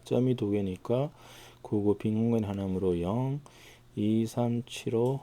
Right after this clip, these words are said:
마이너스 이십삼이 되므로 구백구십분의 이, 삼, 오, 이가 되어서 구백구십이 나오는 게 답이 됩니다. 그래서 구백구십이 나오는 것은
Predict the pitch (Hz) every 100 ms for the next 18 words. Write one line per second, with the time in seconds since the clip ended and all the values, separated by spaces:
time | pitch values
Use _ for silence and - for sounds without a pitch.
0 | - 95 92 87 92 92 - 135 127 101
1 | 95 113 - - 98 92 87 85 82 87
2 | 123 151 - - - - - - - 104
3 | 107 107 - 107 - 107 - 127 131 135
4 | 147 - - - 117 104 107 110 110 110
5 | 135 135 143 143 - - - - - -
6 | - - - 101 104 104 98 95 98 95
7 | 90 90 87 - 127 139 147 - - -
8 | - 123 139 139 - - 123 - 120 120
9 | 120 98 87 90 92 92 95 107 127 -
10 | 90 90 80 76 73 78 92 98 95 -
11 | 123 127 - 127 - 135 113 92 90 90
12 | 90 - 147 156